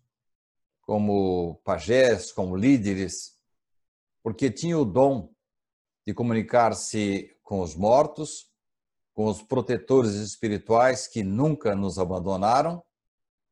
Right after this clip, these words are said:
e também um discernimento maior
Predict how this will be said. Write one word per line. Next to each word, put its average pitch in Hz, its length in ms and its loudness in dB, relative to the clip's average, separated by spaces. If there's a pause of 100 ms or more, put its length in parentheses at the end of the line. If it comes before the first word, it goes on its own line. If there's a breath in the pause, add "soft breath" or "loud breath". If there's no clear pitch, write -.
(840)
e 131 80 -4
também 147 640 2 (340)
um 131 120 -2
discernimento 131 840 0
maior 120 500 4